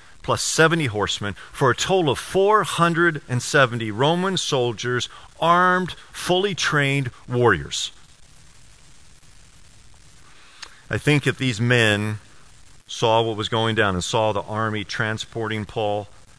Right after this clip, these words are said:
their zeal quickly evaporated. They could start to hear their stomachs growling for food, and it's time for them to get their atonement offering ready so they can eat again. The tribune went above and beyond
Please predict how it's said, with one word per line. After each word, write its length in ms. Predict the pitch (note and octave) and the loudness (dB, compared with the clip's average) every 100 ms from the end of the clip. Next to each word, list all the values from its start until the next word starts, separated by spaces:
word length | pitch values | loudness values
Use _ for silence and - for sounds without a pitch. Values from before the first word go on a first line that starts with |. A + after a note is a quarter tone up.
| - - - - - - | -20 -20 -20 -20 -20 -20
their 240 | - A2+ G#2 | -4 0 0
zeal 520 | F#2+ A#2+ A2+ A2 F#2+ - | 0 0 2 2 0 -10
quickly 540 | - B2 - A2 G2+ E2+ - | -4 -4 -2 -4 -4 -6 -12
evaporated. 760 | G#2 F#2 A2+ - A2 A2 G#2+ A2 - - - - - - | -4 4 4 4 0 0 -2 -6 -10 -20 -20 -20 -20 -10
They 100 | G2+ | -8
could 160 | - - | -8 -10
start 420 | - A#2 A2 - | 0 2 2 -2
to 80 | F#2+ | -12
hear 260 | G2+ A2 | -4 -2
their 120 | G2 | -2
stomachs 500 | F2+ - A2+ G#2+ G2 | -4 -4 -4 -4 -6
growling 560 | - - G#2 G#2+ G#2 G2+ | -8 0 2 2 0 -4
for 200 | - G2 | -6 -10
food, 480 | - A#2 A2 G#2+ G#2 - - - - - - - - | -4 -4 -2 -4 -8 -16 -20 -20 -20 -20 -20 -20 -14
and 120 | A#1+ | -12
it's 100 | - | -6
time 300 | - A2 G#2+ | 0 2 2
for 100 | G#2 | -2
them 200 | G#2 F#2+ | -4 -4
to 60 | |
get 220 | F2 G2+ - | 0 0 2
their 140 | G2 | -2
atonement 420 | F2 A2+ A2 F2+ | -2 -2 -2 -2
offering 380 | D#2 D2+ E2+ D#2 | -4 -4 -6 -6
ready 340 | D#2+ D#2+ D#2+ D2+ - - - - | -4 -4 -6 -10 -18 -20 -20 -20
so 220 | - - E2+ | -14 -8 -2
they 240 | F2 F2+ | 0 0
can 200 | - F2+ | -2 -4
eat 180 | F2+ D#2+ | -2 -4
again. 280 | C#2+ C#2 C2+ - - - - - - - - - - - - - - - - - - - _ - - - - - | -6 -12 -16 -20 -20 -20 -20 -20 -20 -20 -20 -20 -20 -20 -20 -20 -20 -20 -20 -20 -20 -20 _ -20 -20 -20 -20 -14
The 80 | F#2 | -10
tribune 540 | - D3 A2 F#2+ F#2 | 0 0 2 0 0
went 120 | F#2 | -2
above 320 | F2 D#2+ A2 | -2 0 0
and 160 | A2+ G#2+ | 0 -4
beyond 580 | G2+ F#2 F2 E2 D#2+ | -2 -2 -2 -4 -4